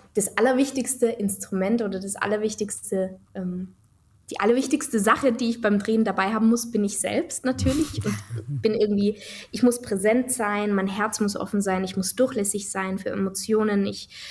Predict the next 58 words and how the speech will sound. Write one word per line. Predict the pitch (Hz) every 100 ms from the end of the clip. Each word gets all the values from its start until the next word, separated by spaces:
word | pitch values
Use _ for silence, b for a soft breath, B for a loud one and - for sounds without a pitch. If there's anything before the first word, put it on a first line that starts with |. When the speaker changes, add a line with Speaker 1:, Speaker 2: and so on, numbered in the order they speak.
| B -
Speaker 1:
muss | 208
irgendwie | 208 254 247 220
mein | 190 196
Hirn | 220 247
anschalten. | - 220 214 202 208 226 220 B B
Aber | 190 190
ich | 185
glaub, | 202 202
an | 190
zweiter | 185 180 190 220
Stelle | - 202
kommt | 202 208 208
dann | 190
mein | 180 180
Zweithirn, | - 170 202 - 180 202
und | - 185
zwar | 185
mein | 175 170 180 180
Tablet, | - 185 156 - - - -
Speaker 2:
Aha. | 98
Speaker 1:
wo | 196
ich | 190 - - -
alles | 196 226 - -
speichere | - 190 202 208 185 190 - -
<laughs> | 359 349 392 -
und | 240 262
ablege. | - - 208 196 190 196 -
Speaker 2:
Du | -
hast | 120
gesagt, | 127 123 120
du |
guckst | - 120 -
alte | 113 101
Folgen, | 107 - 98 139 135
weil | 98 117
du | 127
dir | 113 123 110
noch | 107 -
mal | 117 104
die | 95
Handlung | 95 107 147 180
in | 151 151
Ged-, | 151 147
ins | 143 139 -
Gedächtnis | 139 123 - 143 -
holen | 147 151
musst, | 147 156 196 - - -
auf | - 117
die | 127
man | 123 117
sich | 113
möglicherweise | 117 117 110 113 117 117
bezieht, | 110 104 - 135 208 -
oder | 123 113
warum | 101 101
tust | - 98 -
du |
das? | 78 78 -